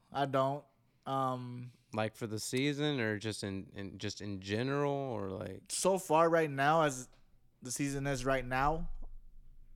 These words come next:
Speaker 1: and how he's been playing up to this point since he started,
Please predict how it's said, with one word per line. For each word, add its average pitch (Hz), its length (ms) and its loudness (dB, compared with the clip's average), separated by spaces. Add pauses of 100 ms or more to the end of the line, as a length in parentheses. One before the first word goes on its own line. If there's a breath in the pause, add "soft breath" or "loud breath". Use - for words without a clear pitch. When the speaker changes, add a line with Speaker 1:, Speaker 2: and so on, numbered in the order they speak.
(160)
Speaker 1:
and 127 140 -6
how 127 120 2
he's 123 120 -4
been 123 180 -6
playing 131 400 -4
up 127 160 -2
to 127 100 -6
this 127 200 -2
point 151 420 0
since 117 200 -8
he 120 80 -6
started, 156 540 2